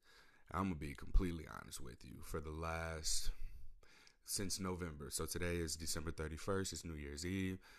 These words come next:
Um, I will say since November fifth is probably been, it's probably when I've been noticing the struggle of just being able to be real.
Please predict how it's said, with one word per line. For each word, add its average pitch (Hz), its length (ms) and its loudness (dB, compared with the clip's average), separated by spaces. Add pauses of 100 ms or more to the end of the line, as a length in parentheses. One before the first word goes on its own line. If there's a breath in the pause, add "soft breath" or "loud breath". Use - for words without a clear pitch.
(240 loud breath)
Um, 76 460 -4
I - 80 -6
will 80 160 2
say 82 240 0
since 80 560 -2
November 78 640 -4 (300)
fifth 101 420 -2 (400 loud breath)
is 80 160 -4
probably 82 480 10 (160)
been, 80 380 -2 (100)
it's 80 140 -4
probably 92 380 12
when 82 200 -4
I've 76 300 -6
been 78 540 -6 (140)
noticing 82 800 -4
the 78 80 -8
struggle 78 580 -4
of 78 360 -4 (520 loud breath)
just 92 380 4 (240)
being 110 260 4
able 90 240 0
to 78 80 -4
be 80 200 -2
real. 58 460 -2